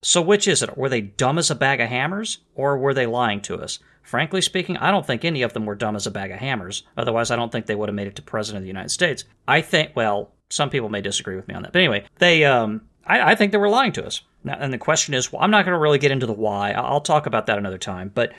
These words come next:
you know, it, it's, it's truly offensive that we've been lied to so much. But, but again, I mean, keep in mind, this is a republic. And if you want, wanna keep a republic,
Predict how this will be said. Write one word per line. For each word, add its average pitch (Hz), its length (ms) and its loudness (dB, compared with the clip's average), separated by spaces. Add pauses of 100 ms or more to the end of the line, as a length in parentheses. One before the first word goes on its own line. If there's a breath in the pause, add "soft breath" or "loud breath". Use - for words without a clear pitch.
(100)
you 135 100 -4
know, 131 100 2
it, 147 180 -2
it's, - 300 0
it's 151 180 -2
truly 349 320 0
offensive 156 420 0
that 113 140 0
we've 113 80 -4
been 110 120 -4
lied 143 280 -2
to 101 140 -6
so 98 180 -4
much. 98 240 -10
But, - 240 -6
but 190 100 0
again, 190 380 -2
I 139 60 -6
mean, 156 120 -4
keep 240 240 -6
in 185 60 0
mind, 107 300 -2
this 139 180 -4
is 170 120 -8
a 175 40 -4
republic. 101 480 -4
And 113 80 -4
if - 120 -10
you 135 80 -8
want, 151 260 -6
wanna 151 200 -2
keep 151 300 -6
a 113 40 0
republic, 101 500 -4